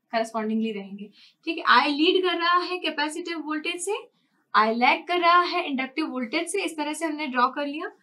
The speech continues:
Next हमारा क्या होगा? इसे हम नीचे resolve करते हैं तो ये क्या हो जाएगा? यहाँ हो जाएगा हमारा कहीं वीसी minus Vl, ये नीचे आएगा तो क्या हो जाएगा? Minus हो जाएगा, तो वीसी minus Vl। और इन दोनों का जो phasor sum हमारा रहेगा ये होगा V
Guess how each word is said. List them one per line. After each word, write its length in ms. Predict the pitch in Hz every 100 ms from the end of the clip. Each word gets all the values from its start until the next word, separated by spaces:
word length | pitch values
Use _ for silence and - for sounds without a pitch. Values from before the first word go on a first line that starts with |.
| _ - _ -
Next 240 | 269 339 381
हमारा 260 | 349 370
क्या 180 | 370 339
होगा? 320 | 320 269 359 285
इसे 180 | 277
हम 180 | 370 415
नीचे 280 | 392 359 415
resolve 360 | 370 277 226 208
करते 260 | 208 196
हैं 120 | 208 208
तो 80 | 233
ये 140 | 247
क्या 160 | 254 269
हो 100 | 262
जाएगा? 240 | 254 262
यहाँ 340 | 247 220 233 294
हो 100 | 262
जाएगा 280 | 226 220 240
हमारा 260 | 220 202 208
कहीं 260 | 202 233 370 _ _ _ _ _
वीसी 460 | 208 247 247 - 359
minus 540 | 277 214 220 269 403 214
Vl, 500 | 196 208 202 233 202
ये 140 | 208 226
नीचे 240 | 226 220
आएगा 200 | 277 277
तो 100 | 302
क्या 140 | 330 349
हो 80 |
जाएगा? 240 | 254 233 214
Minus 340 | 208 240 320
हो 40 | 381
जाएगा, 220 | 359 359
तो 140 | 349 254
वीसी 300 | 247 240 285
minus 360 | 247 214 - -
Vl। 400 | 233 196 202 - - _ 233
और 160 | 226
इन 160 | 277 294
दोनों 280 | 269 269 359
का 140 | 381
जो 140 | 330 359
phasor 380 | - 262 269 415
sum 160 | 403 294
हमारा 340 | 247 226 220
रहेगा 480 | 214 214 226 247 415 - _ _ _ _ 240
ये 140 | 262
होगा 380 | 240 214 226 381 - _ _ _ _ _ _ _ _ _ _ 220
V 200 | 220